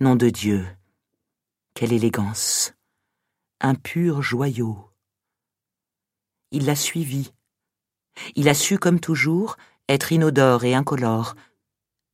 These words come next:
invisible. Elle a passé un temps infini au royaume des petites bêtes,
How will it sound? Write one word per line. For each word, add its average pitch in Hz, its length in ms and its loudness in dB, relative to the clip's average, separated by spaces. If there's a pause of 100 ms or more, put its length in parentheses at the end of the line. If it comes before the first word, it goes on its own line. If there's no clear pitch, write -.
(120)
invisible. 117 800 -6 (1300)
Elle 143 140 6
a 156 60 6
passé 175 280 0
un 180 120 4
temps 175 200 2
infini 185 480 4
au 156 80 6
royaume 151 400 4
des 135 120 2
petites 143 400 -4
bêtes, 151 440 -4